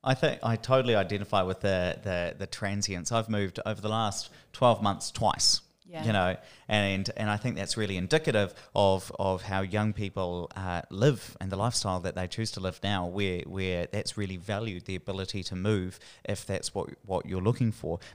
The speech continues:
Speaker 1: But you still need exposure to the property market, um, so that you get those gains.
Speaker 2: And I think the other thing that it does is that if you're if you're buying an investment property,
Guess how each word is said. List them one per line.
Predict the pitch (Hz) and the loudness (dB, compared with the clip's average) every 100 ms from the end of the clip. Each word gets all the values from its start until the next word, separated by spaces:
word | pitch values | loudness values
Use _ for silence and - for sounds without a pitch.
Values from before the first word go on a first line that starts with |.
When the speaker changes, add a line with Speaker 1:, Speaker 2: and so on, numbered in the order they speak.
| - | 0
Speaker 1:
But | 107 - | 0 0
you | 208 | -2
still | - - 117 117 | -2 0 2 4
need | 113 104 | 2 0
exposure | 90 - - - 113 120 120 110 | -4 -6 -8 4 4 4 4 2
to | 90 | 0
the | 85 | -4
property | - 85 80 - 76 | -4 -6 -6 -8 -8
market, | 80 82 - - - - - - | -8 -8 -8 -6 -6 -8 -14 -2
um, | 95 87 87 - - | 2 2 2 -4 -6
so | - 104 | 0 0
that | 95 98 | 0 -4
you | |
get | 92 101 - | -6 -8 -6
those | 90 85 | -6 -6
gains. | - 90 80 80 - - - - | -6 -6 -6 -4 -4 -4 -6 -4
Speaker 2:
And | 277 | -4
I | |
think | 277 466 381 | -4 -10 -10
the | 349 | -10
other | 233 233 302 | -8 -4 -4
thing | 302 247 | -2 -4
that | 214 | -4
it | 190 185 | -6 -6
does | 175 156 180 - | -6 -6 -8 -8
is | 226 214 | -6 -6
that | - 208 - - - | -6 -8 -10 -16 -4
if | 262 - | -2 -2
you're | 302 349 359 359 339 _ _ _ - | -6 -4 -4 -4 -6 _ _ _ -14
if | 254 - | -10 -8
you're | 302 302 302 | -6 -4 -6
buying | 294 233 226 226 220 | -4 -4 -2 -2 -4
an | 196 | -4
investment | 185 190 - 196 - | -6 -6 -6 -10 -10
property, | 196 185 - - 254 | -12 -10 -12 -10 -10